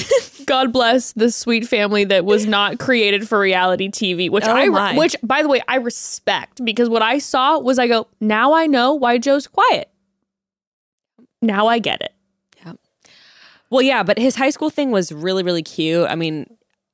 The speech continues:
Speaker 2: it was, it was pretty romantic and flirty. You know, he's like, "Oh, I've always wanted to do this, put you, you know, put you up on." I personally would love it, actually.
Speaker 1: I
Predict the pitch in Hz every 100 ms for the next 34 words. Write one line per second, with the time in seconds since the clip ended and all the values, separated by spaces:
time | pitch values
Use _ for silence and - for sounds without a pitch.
0 | - - 311 440 - - - 440 539 -
1 | 415 370 240 202 196 202 202 180 156 -
2 | 170 156 147 147 156 185 175 165 170 156
3 | 151 151 151 147 135 147 147 151 - 165
4 | - - 180 175 139 147 170 87 151 147
5 | - - 214 285 330 320 226 233 226 240
6 | 262 269 180 147 92 160 131 - - -
7 | - - 214 220 226 254 277 294